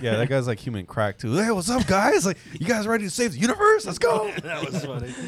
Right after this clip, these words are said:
Speaker 1: Goobs
Speaker 2: Yeah.
Speaker 1: sh-, uh, Coobs, shout out to
Speaker 2: Yeah.
Speaker 1: Coobs.
Speaker 2: So then, what? But once he left, and Mike's like, "Oh shit, I gotta, I gotta go, uh, to, like, a lunch thing." So he was gonna leave early, and so, um,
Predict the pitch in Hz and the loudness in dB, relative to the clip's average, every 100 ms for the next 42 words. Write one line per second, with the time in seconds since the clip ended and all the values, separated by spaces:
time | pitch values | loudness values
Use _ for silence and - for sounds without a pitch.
0 | 208 127 123 117 113 113 - 107 92 87 | -8 -4 -2 0 0 -2 -2 -2 0 -4
1 | 92 - 156 113 - - 107 85 110 98 | -4 4 4 4 -6 -6 -4 -6 -10 -12
2 | 95 90 - _ _ _ _ - - - | -12 -14 -18 _ _ _ _ -20 -20 -16
3 | - 127 120 123 113 127 127 _ _ 120 | -8 -6 -4 -6 -6 -6 -8 _ _ -10
4 | 123 131 - 170 135 120 120 123 110 107 | -8 -10 -10 -8 -6 -6 -8 -10 -12 -12
5 | 101 _ _ _ _ _ 127 123 113 117 | -14 _ _ _ _ _ -12 -12 -10 -14
6 | - 113 117 - 123 113 117 113 107 - | -12 -14 -12 -10 -10 -10 -10 -10 -12 -16
7 | _ 110 117 110 104 110 110 107 101 _ | _ -16 -12 -12 -10 -8 -8 -8 -12 _
8 | _ _ _ - 104 104 98 - 120 110 | _ _ _ -14 -10 -8 -10 -12 -10 -10
9 | 107 101 98 104 107 117 110 - 107 95 | -10 -12 -14 -14 -10 -10 -10 -16 -16 -14
10 | 92 - 76 - - 104 101 110 104 104 | -16 -20 -20 -20 -18 -14 -14 -14 -14 -14
11 | 98 92 107 120 117 107 101 - 98 95 | -16 -16 -12 -10 -10 -12 -14 -14 -14 -14
12 | - 95 92 87 | -16 -16 -14 -16